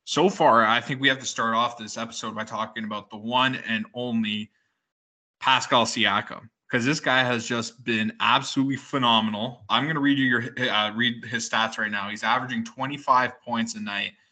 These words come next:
uh, nine point six rebounds, seven point nine assists, uh, averaging one steal and almost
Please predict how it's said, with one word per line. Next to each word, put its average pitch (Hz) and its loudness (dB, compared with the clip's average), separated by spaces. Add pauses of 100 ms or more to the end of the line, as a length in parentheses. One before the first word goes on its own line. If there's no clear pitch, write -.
(300)
uh, 101 -4
nine 135 2
point 135 -2
six 123 -6
rebounds, 110 -2
seven 131 -2
point 120 -6
nine 113 0
assists, 107 -8 (300)
uh, 101 0
averaging 120 0
one 131 -2
steal 131 -2
and 117 -2
almost 127 -6